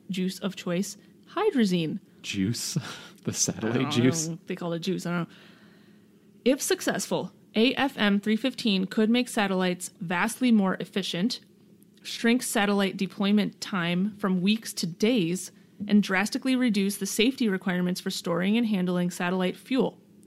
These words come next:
Speaker 1: a boon to humans and the environment.
Speaker 2: Hmm.
Speaker 1: Looking to the future, scientists working on the fuel say it will play a large role in helping to get extraterrestrial satellite operations off the ground.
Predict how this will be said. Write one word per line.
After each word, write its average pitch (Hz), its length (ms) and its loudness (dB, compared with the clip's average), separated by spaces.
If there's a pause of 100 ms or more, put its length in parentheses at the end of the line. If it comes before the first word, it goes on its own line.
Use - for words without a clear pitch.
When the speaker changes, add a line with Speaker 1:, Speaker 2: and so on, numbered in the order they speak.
(280)
Speaker 1:
a 190 100 -2
boon 175 280 0
to 226 80 -2
humans 185 380 -2
and 165 160 -4
the 185 80 0
environment. 262 480 0 (300)
Speaker 2:
Hmm. 240 100 4 (1120)
Speaker 1:
Looking 247 240 2
to 320 140 0
the 240 80 2
future, 262 380 2
scientists 247 500 0
working 226 280 0
on 208 140 4
the 277 80 4
fuel 214 360 2
say 202 200 -2
it 202 180 -4
will 202 120 0
play 202 260 -2
a - 80 -2
large 190 300 0
role 202 240 2
in - 100 -6
helping 196 520 -2 (280)
to 214 140 -6
get 185 260 -2
extraterrestrial 196 1040 -2
satellite 190 480 -2
operations 175 640 -4
off 160 160 -10
the - 80 -8
ground. - 320 -10